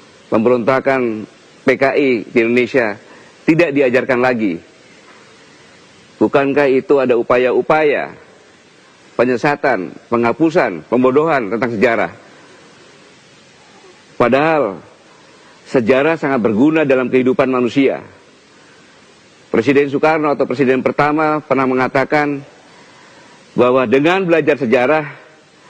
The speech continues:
kita bisa menemukan hukum-hukum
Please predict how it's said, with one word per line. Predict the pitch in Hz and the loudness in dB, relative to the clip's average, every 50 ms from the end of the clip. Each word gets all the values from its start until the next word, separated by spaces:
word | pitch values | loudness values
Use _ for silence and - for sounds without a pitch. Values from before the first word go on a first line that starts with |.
| - - - - - - - | -20 -20 -20 -20 -20 -10 -4
kita | - 147 143 - 180 165 | -2 0 0 2 2 0
bisa | 156 135 135 135 127 - 170 160 | 2 0 0 0 0 0 0 0
menemukan | 147 147 139 139 156 165 160 - 170 151 143 135 117 - - - - - - - - - - - - - | 0 0 0 2 0 0 0 0 0 0 0 -4 -8 -10 -16 -20 -20 -20 -20 -20 -20 -20 -20 -6 0 0
hukum-hukum | 165 160 - 175 160 147 180 190 185 - 180 151 110 90 | 0 2 2 0 2 2 0 0 2 2 0 0 0 -6